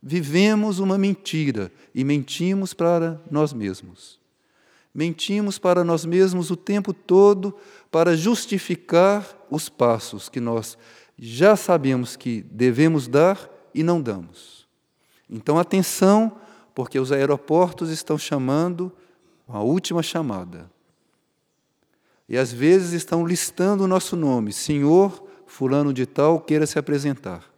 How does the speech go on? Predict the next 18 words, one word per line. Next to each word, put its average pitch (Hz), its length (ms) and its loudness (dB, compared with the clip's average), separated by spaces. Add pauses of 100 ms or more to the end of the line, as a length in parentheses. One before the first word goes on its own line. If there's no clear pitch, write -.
(1300)
Porque 170 540 -4
dentro, 202 760 -2 (140)
como 170 320 2
almas, 190 600 2 (400)
nós 185 560 -4 (380)
dissemos 190 520 -6
que 196 120 -8
sim, 196 340 -6 (280)
que 185 140 -6
vínhamos 165 540 0
para 147 180 -2
esses 127 300 -6
tempos, 156 640 -12 (220)
para 143 200 -2
servir. 139 680 -4 (1400)
Para 160 260 4
isso 175 400 0
viemos. 104 880 -10